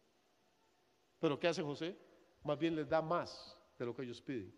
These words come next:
y les devuelve el dinero. La medida de la grandeza no es triunfar para humillar a nadie, no es triunfar para vengar los agravios que otros nos hicieron. Es cumplir el sueño y la meta de Dios para nosotros, para poder ser más bien una fuente de bendición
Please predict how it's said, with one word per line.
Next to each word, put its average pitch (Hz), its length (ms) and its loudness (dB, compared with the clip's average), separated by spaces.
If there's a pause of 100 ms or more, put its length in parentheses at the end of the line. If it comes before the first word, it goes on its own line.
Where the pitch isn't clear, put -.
(240)
y 139 80 -4
les 127 100 -6
devuelve 117 300 -6
el 98 60 -10
dinero. 101 260 -10 (1160)
La 151 140 4
medida 180 320 8
de 196 60 10
la 170 100 6
grandeza 165 500 2
no 170 140 2
es 175 100 -2
triunfar 180 440 2
para 156 160 2
humillar 147 320 0
a 151 80 0
nadie, 131 360 -2 (460)
no 156 100 6
es 175 80 4
triunfar 190 480 6
para 160 220 4
vengar 147 340 4
los 185 180 2
agravios 156 460 2
que 151 100 -6
otros 135 200 -8
nos 131 140 -8
hicieron. 117 340 -6 (1300)
Es 147 140 0
cumplir 180 300 2
el 170 100 4
sueño 180 240 6
y 170 60 4
la 151 80 4
meta 165 260 2
de 156 60 4
Dios - 420 -2 (300)
para 135 180 2
nosotros, - 540 -4 (500)
para 135 180 4
poder 135 240 2
ser 151 120 2
más 151 120 4
bien 151 140 2
una 151 140 4
fuente 156 280 2
de 143 140 8
bendición 120 540 4